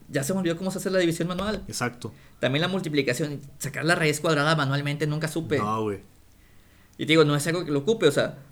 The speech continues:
Speaker 1: yo sé para qué sirve, sirve la raíz cuadrada, sé para
Speaker 2: Ujú.
Speaker 1: qué sirve la división, sé para qué sirve la multiplicación y sé usarla en una calculadora o en una fórmula de Excel.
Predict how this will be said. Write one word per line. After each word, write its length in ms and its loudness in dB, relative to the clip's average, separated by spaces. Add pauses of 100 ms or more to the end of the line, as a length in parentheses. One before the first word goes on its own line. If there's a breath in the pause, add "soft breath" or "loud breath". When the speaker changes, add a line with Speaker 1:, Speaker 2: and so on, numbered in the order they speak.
(200)
Speaker 1:
yo 220 6
sé 340 2
para 280 2
qué 60 0
sirve, 420 2
sirve 280 2
la 120 4
raíz 240 0
cuadrada, 440 4
sé 140 -2
para 200 2
Speaker 2:
Ujú. 60 -4
Speaker 1:
qué 60 -2
sirve 220 0
la 80 4
división, 420 2
sé 100 -6
para 140 -2
qué 80 -2
sirve 160 0
la 80 4
multiplicación 760 0
y 100 -4
sé 160 4
usarla 340 2
en 80 0
una 180 -6
calculadora 600 0
o 100 2
en 80 -2
una 400 0
fórmula 400 2
de 80 2
Excel. 340 -2